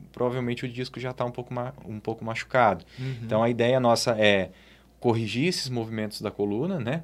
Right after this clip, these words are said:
Speaker 1: Não só naquela região onde tem ali a, a hérnia de disco, a lesão discal, mas corrigir toda a coluna pra tirar essas pressões, pra dar mais movimento pras articulações, melhor-, melhorar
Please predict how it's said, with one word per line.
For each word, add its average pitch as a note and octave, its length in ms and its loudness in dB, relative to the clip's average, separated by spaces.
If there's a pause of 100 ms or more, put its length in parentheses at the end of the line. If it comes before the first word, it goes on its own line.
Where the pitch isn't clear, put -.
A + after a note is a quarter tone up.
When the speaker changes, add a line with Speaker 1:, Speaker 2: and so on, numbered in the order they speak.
Speaker 1:
Não G#2+ 220 -2
só C3+ 200 -2
naquela G#2+ 320 -4
região G2 500 -6
onde F#2+ 160 -6
tem F#2+ 300 -6
ali F#2 440 -8
a, F2+ 360 -12 (120)
a F2 140 -10
hérnia F#2 180 -6
de F2 120 -14
disco, G2+ 460 -8
a F#2+ 40 -4
lesão F#2 320 -6
discal, A2+ 500 0 (320)
mas G2 220 -4
corrigir A2 360 -6
toda D3+ 280 0
a - 20 -4
coluna C3 560 0 (360)
pra B2 160 -2
tirar D#3 420 4
essas D3+ 260 -2
pressões, A#2+ 680 -2
pra G#2+ 200 -2
dar A#2 380 4
mais A2 300 0
movimento A2 600 -4
pras G2+ 200 -6
articulações, G2+ 720 -6
melhor-, G2 420 -6
melhorar G2+ 720 -2